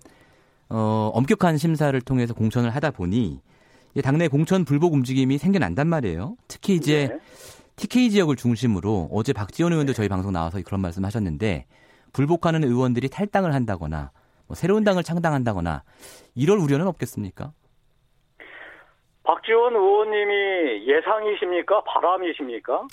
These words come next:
Speaker 1: 어, 제가 그렇게 여쭤봤는데요. 본인의
Speaker 2: 네.
Speaker 1: 바람도 섞여 있다 이렇게 답하셨습니다. <laughs>
Speaker 2: 예, 뭐 경쟁하는 뭐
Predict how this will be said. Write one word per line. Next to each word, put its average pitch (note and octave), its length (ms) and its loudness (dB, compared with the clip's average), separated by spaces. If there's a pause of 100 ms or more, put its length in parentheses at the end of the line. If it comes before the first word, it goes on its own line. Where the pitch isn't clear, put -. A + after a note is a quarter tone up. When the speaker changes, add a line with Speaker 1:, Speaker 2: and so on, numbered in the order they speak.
(140)
Speaker 1:
어, C3 120 0
제가 E3 200 2
그렇게 D#3 220 2
여쭤봤는데요. B2+ 720 0 (340)
본인의 C#3+ 300 2
Speaker 2:
네. - 40 -14
Speaker 1:
바람도 D3 380 0
섞여 F3+ 260 0
있다 A#2 360 -2
이렇게 A#2 240 -2
답하셨습니다. F2+ 760 -6 (160)
<laughs> A2+ 680 -6
Speaker 2:
예, D3 200 2
뭐 D#3 240 2 (380)
경쟁하는 D3 920 0
뭐 A#2+ 580 -2